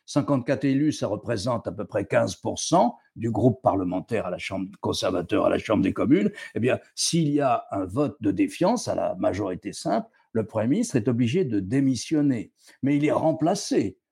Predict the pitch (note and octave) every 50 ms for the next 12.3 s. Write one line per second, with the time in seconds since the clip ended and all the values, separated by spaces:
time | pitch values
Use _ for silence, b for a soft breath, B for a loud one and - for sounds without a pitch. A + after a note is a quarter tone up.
0 | _ - - A#2+ B2 A#2 B2+ G2+ - C#3+ C3 B2 E3+ A3+ A3+ - - D3 A#2+ B2+
1 | C#3 C3+ B2 A#2+ G#2+ A2+ E3 D3+ C#3 A#2+ - - D#3+ F3 F#3+ - - - _ -
2 | G#2 G2+ A#2+ F3+ F3+ F3 D3+ G#2+ F#2 F2+ - - - - - - - _ _ _
3 | _ - A#2 C3 D3+ F3 E3+ - - - - - E3+ C#3 C#3+ C#3 A#2+ - - -
4 | C3 D3 E3+ F#3+ B B B B B _ - - - G2 - - - - - A#2+
5 | C3 A#2+ A2 G2 F2+ F2+ G2 G2+ G2 - - B2+ B2 A2 - - A2 - - -
6 | - b b b b b b b b b b b b _ - A#2 - A#2 G2 -
7 | A2 G2+ G#2+ G#2 C#3+ D3 B2+ B2 - - - C3 C3 B2+ C3 B2 A#2 G2+ - -
8 | G2 - - - - _ b b b b b D3+ F#3+ A3 A3+ G#3+ C#4 A#3+ - -
9 | - D#3 D3+ E3 F3 G#3 A#3+ C4+ G#3+ - - - E3+ G#3 A#3 A#3+ - - F#3 F3
10 | F#3+ F#3 F#3+ - G#3 A#3 A#3+ - - - B3 A#3+ A#3 G#3+ D3 A2 B2 D3 F3+ F#3+
11 | F#3+ F3 D3+ C#3 - - - - C#3 B2+ B2 - - D#3 D#3 F3 - - - -
12 | C3 B2+ A#2 - - -